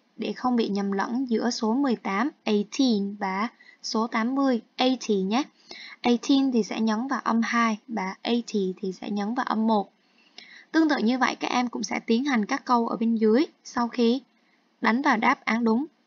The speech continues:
của các câu bên dưới sau khi lắng nghe đoạn văn ở bên trên. Tiếp tục, chúng ta cùng hoạt, thực hiện hoạt động cuối cùng, Activity four, trong phần Review one.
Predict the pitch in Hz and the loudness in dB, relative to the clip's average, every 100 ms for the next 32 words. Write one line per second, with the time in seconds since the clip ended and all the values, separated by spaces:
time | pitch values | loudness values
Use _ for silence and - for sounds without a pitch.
0 | _ 196 220 269 - 233 233 226 220 240 | _ -8 -6 -4 0 0 2 2 2 2
1 | - 240 - 226 214 214 262 247 233 - | 0 -6 0 0 0 -2 -2 -2 -4 -6
2 | 202 - 214 220 - 220 220 233 233 226 | -6 -2 -2 -2 -2 -2 0 2 2 0
3 | _ _ _ _ - - - - - 339 | _ _ _ _ -20 -20 -20 -10 0 0
4 | - 285 - - 247 285 262 240 214 214 | 4 2 2 -2 -2 0 0 0 0 0
5 | 208 _ _ _ _ - 233 226 - 202 | -2 _ _ _ _ -4 0 0 0 -2
6 | 202 196 - - 240 277 240 208 208 - | -4 -6 -4 -2 0 2 0 0 -6 -6
7 | 240 226 233 214 - - 247 214 202 220 | -4 -2 -2 -4 -8 -4 -2 -2 -4 -4
8 | 220 - 208 190 202 196 220 220 214 220 | -4 -2 -2 -2 -2 2 2 2 2 0